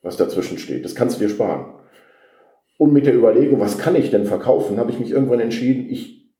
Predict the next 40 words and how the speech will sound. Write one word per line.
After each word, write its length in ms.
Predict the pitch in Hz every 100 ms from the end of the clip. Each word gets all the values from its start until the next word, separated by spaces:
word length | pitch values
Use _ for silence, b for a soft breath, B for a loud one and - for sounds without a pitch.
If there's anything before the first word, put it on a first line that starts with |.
| _
versuche 420 | - 110 151 135
anderen 260 | 120 139 123
Menschen 300 | 123 139 117
nahezubringen, 680 | 107 131 135 120 127 127 127 B B
wie 200 | - 120
man 200 | 131 113
verkauft. 640 | 113 127 - 110 - - - - _ _ b b b b b b _ - - -
Relativ 420 | 101 131 131 123
naiv, 420 | 113 92 - - -
da 120 | -
war 160 | 107
ich 100 | 110
auf 140 | 113 101
einer, 200 | 98 92 - - - -
kurz 160 | 139 131
vor 100 | 113
einem 140 | 104
guten 220 | - -
Karriereschub 560 | - 107 117 123 - 127
bei 100 | 107
einem 160 | 98 101
dax 220 | 98 -
dreißig 320 | 107 123 131
Konzern 600 | - 131 143 135 139 B B B B
und 60 | -
habe 100 | 104
ich 80 | -
auch 140 | 110
wieder 120 | 117
gesagt, 240 | 107 107 -
„Jetzt 160 | 120
ist 100 | -
genug, 320 | 104 101 127 - -
jetzt“. 540 | - 104 - - - - b b b b b _
Irgendwann 340 | - 117 107
habe 140 | 104 98
ich 120 | -
registriert, 580 | 104 - 104 117 139 139
dass 320 | 104 104 -
im, 560 | 98 98 95 92 -